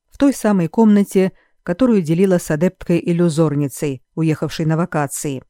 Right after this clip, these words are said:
Грегор постучал в дверь,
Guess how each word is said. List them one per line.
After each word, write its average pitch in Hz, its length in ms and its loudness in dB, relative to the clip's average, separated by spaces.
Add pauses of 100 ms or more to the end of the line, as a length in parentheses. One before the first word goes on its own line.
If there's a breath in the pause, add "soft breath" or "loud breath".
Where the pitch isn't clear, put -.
(1300)
Грегор 208 380 0
постучал 180 600 0
в 160 60 -6
дверь, 147 440 -2